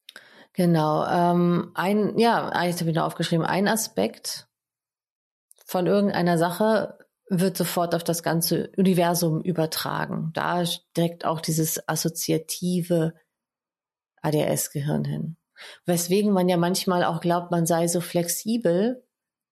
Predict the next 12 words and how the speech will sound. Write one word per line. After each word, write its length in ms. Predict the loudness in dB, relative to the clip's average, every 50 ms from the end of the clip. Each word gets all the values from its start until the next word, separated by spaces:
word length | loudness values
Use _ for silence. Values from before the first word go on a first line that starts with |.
| _ _ _ _
weil 320 | -2 0 0 2 2 2 4
man 220 | 4 4 4 4
so 100 | 2 0
viel 680 | 0 -2 -4 -2 0 0 0 0 0 -2 -4 -6 -6 -4
auf 200 | -4 -4 -2 0
eine 120 | 0 0 2
Art 180 | 0 0 0
über 120 | 0 0 0
den 160 | 0 0 0
Tellerrand 680 | 0 0 2 2 2 2 2 0 0 -2 -4 -6 -4 0
denken 400 | 0 0 0 -2 -2 -2 -4 -4
kann. 500 | -4 -4 -4 -2 -2 -2 -2 -4 -4